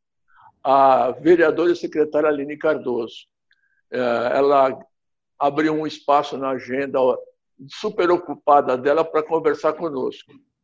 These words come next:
Ah, eu a conheço porque integro a Comissão Municipal de Emprego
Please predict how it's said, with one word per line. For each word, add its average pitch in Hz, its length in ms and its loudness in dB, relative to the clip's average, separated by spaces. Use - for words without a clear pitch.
Ah, 123 640 2
eu 139 220 4
a 139 100 2
conheço 151 600 -4
porque 151 460 -10
integro 139 600 0
a 135 80 0
Comissão 135 640 -8
Municipal 123 520 -8
de 156 100 -10
Emprego 160 440 -8